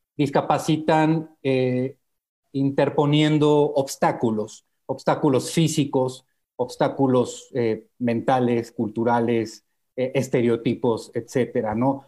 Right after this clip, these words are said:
Los obstáculos físicos son los más visibles. Eh, ¿cuántas personas no pueden ir, eh,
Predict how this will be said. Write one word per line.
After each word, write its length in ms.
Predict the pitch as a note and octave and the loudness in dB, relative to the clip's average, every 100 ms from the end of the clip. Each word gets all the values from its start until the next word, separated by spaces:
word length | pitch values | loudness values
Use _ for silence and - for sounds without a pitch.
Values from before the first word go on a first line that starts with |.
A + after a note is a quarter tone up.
| _ | _
Los 180 | C3+ C3+ | -2 0
obstáculos 680 | C#3+ - D#3 D#3 C#3+ C3+ - | 0 0 0 2 2 2 0
físicos 460 | D3 - B2+ C3+ | -2 0 -2 -2
son 120 | F#2 B2+ | -2 -2
los 140 | A#2+ | 2
más 200 | B2 A#2 | 2 0
visibles. 760 | A#2+ - E3 D#3 C#3 E3 - _ _ _ _ - | -2 0 0 2 2 0 -4 _ _ _ _ -8
Eh, 480 | A#2+ A#2 A2+ A2+ - | -2 0 0 -2 -6
¿cuántas 460 | - D3+ D3 D3 C3+ | 0 0 2 0 0
personas 600 | C3 A#2+ - C#3 C3+ C3+ | 0 -2 0 2 2 2
no 200 | C3+ C#3 | 0 0
pueden 340 | C#3+ C3+ C3 | 2 2 2
ir, 320 | C3 C3 B2+ - _ _ | 2 2 0 -6 _ _
eh, 520 | B2 A#2+ A#2+ A#2 A#2 | -2 2 2 2 0